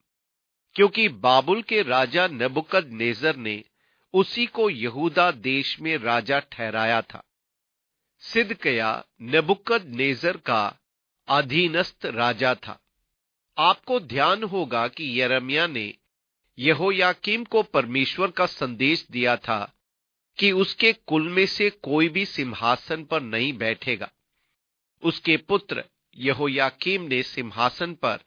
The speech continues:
बैठने की कोशिश की, परंतु तीन महीने बाद ही नबुकदनेस्सर ने आकर उसे उतार फेंका और सिदकिय्याह को सिंहासन पर बैठाया,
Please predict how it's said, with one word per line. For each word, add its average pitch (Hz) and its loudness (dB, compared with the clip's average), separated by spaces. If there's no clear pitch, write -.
बैठने 143 0
की 107 -2
कोशिश 139 -2
की, - -12
परंतु 123 -2
तीन 220 0
महीने 170 0
बाद 127 0
ही 113 -10
नबुकदनेस्सर 151 0
ने 165 -4
आकर 139 2
उसे 156 -8
उतार 135 0
फेंका 123 -4
और 185 10
सिदकिय्याह 156 0
को 196 -2
सिंहासन 135 -2
पर 160 -2
बैठाया, 113 -2